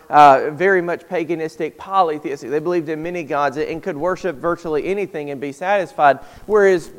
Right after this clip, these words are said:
David, I mean, Daniel could only worship the one true God. He was in exile where most of them would have been part of the people. Daniel was separate, not just in his ethnicity, but also in his way of life and who he was. His identity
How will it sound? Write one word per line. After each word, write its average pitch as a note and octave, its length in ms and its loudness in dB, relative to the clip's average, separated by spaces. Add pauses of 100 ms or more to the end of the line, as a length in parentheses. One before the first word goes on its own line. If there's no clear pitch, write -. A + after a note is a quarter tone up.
(180)
David, G3 500 0
I F#3 80 6
mean, F3+ 160 2
Daniel G3+ 300 -2
could F#3 260 -4
only G3+ 300 -2
worship F3 400 -8
the D#3 100 -6
one D#3 220 -6
true D#3 200 -8
God. G3 300 0 (300)
He A3 120 -4
was A#3 220 -4
in A3+ 140 0
exile G3+ 640 0
where D#3+ 160 -2
most G3+ 320 -4
of F#3 120 -4
them F#3 220 -8
would F#3+ 140 -4
have F3+ 260 -4
been F3+ 220 -8 (240)
part C4+ 360 8
of F3 200 6
the D3+ 100 -2
people. E3+ 420 -6
Daniel F3+ 400 -4
was D#3+ 240 -6
separate, C4 460 -4
not E3 300 -2
just G3 240 -4
in F#3 120 -6
his D3+ 160 -8
ethnicity, D#3+ 760 -8 (240)
but E3 120 6
also G#3+ 340 6
in G#3 120 -6
his G3+ 180 -8
way F3+ 200 -4
of G#3 100 -4
life F#3+ 320 0
and D3+ 100 -6
who F#3 200 -10
he F3+ 180 -10
was. E3 300 -4
His E3 160 -10
identity D3 640 -6